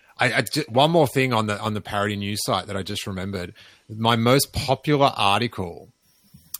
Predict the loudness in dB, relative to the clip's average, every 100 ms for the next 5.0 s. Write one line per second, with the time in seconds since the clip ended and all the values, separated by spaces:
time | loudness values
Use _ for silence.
0 | _ -4 -4 -2 0 0 -4 -2 0 0
1 | -2 -2 -2 -2 -4 -6 -6 -2 -2 -2
2 | -2 -4 -2 0 2 0 0 -2 -4 -2
3 | -2 -2 -4 -4 -6 -6 -10 -8 -6 -8
4 | -12 _ _ -20 _ _ 0 2 2